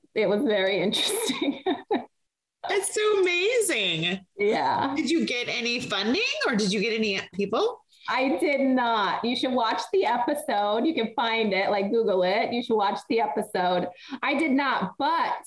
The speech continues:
Speaker 1: I made amazing contacts. I met some great, great people. That's how I was featured in Entrepreneur magazine, because I was there on the show. And I just feel like God taught me so much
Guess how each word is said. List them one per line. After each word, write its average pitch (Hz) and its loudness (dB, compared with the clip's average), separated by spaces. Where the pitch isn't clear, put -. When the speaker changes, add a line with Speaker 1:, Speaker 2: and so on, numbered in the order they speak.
Speaker 1:
I 247 0
made 240 2
amazing 233 2
contacts. 202 -2
I 226 0
met 226 -2
some 208 0
great, 196 2
great 392 0
people. 220 0
That's - 0
how 247 0
I 277 2
was 240 0
featured 196 0
in 196 0
Entrepreneur 180 0
magazine, 165 0
because 185 0
I 170 0
was 180 2
there 175 0
on 185 0
the 185 0
show. 185 -2
And 302 0
I 359 0
just 539 -2
feel 508 0
like 381 0
God 233 -2
taught 220 0
me 214 -2
so 240 -2
much - -6